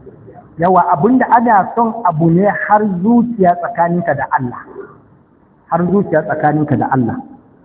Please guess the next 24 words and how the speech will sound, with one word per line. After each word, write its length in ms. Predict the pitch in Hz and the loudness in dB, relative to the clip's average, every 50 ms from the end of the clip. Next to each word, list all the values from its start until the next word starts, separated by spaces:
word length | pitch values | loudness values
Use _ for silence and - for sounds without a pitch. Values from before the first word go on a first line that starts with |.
| _ _ _ _ | _ _ _ _
To, 80 | - 147 | 0 0
shi 140 | 139 - 202 | 0 2 2
yasa 320 | 208 208 202 208 220 196 170 | 2 2 4 2 2 2 4
aka 200 | 190 185 - 165 | 2 0 0 -2
kawo 260 | - 175 175 175 175 | 0 2 2 4 4
wannan 220 | 190 196 190 185 185 | 2 2 0 -2 -2
din, 100 | 180 175 - | -2 -2 0
sai 120 | 208 220 | 0 0
kaga 240 | 214 220 185 170 180 | 0 0 0 0 0
kamar 320 | 175 - 165 170 175 196 165 160 | 2 2 2 2 2 0 0 0
akwai 220 | - - 185 185 | 0 2 0 2
contradiction. 760 | - 185 160 143 - - 131 127 123 160 151 - - 139 117 - - - - _ - - _ - _ - - - - - - - _ _ - - - 131 | 2 0 -2 0 0 -2 -2 0 -2 -4 -4 -2 -4 -6 -6 -6 -12 -20 -20 _ -20 -20 _ -20 _ -20 -20 -20 -20 -20 -20 -20 _ _ -20 -20 -4 2
Babu 300 | 160 196 226 226 196 190 | 4 4 4 6 6 4
wani 180 | 196 196 196 190 - | 4 4 2 0 2
ciwo 220 | - 208 196 190 180 | 4 4 6 6 6
mai 140 | 170 151 147 | 4 2 4
raɓan 360 | 143 143 139 139 - 175 180 | 4 2 0 2 2 2 2
mutum, 320 | 180 165 147 - - 175 - - - - - - - - - - - _ _ - - | 2 0 -2 -2 -2 -2 -2 -2 -6 -14 -20 -20 -20 -20 -20 -20 -20 _ _ -12 -4
amma 220 | - 170 156 180 208 | -2 0 0 2 2
in 80 | 226 208 | 0 2
kaga 240 | 196 214 208 214 208 | 2 4 4 4 4
kuturu 380 | 208 202 196 202 214 208 214 214 | 2 2 0 2 2 2 2 2
ka 120 | 208 190 156 | 2 0 0
guje. 400 | 139 143 127 127 151 160 139 | 0 0 0 0 0 -2 -2